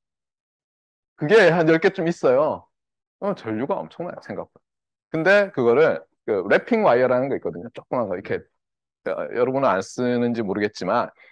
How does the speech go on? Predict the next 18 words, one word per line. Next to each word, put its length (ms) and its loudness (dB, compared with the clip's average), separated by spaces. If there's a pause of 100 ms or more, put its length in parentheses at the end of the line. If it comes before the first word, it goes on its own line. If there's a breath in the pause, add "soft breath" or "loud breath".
(220 soft breath)
납땜하기 420 2
싫으니까 520 0
굉장히 300 0
가는 240 0
건데 240 0
이렇게 280 -2 (100)
도구에 340 -2
끼워가지고 360 2
이렇게 180 -8
돌리면은 520 -2
뭐 140 -2
되는 220 -4
게 80 -4
있어요. 320 -6
그걸로 320 4
다 200 4
한 160 -4
거예요. 320 0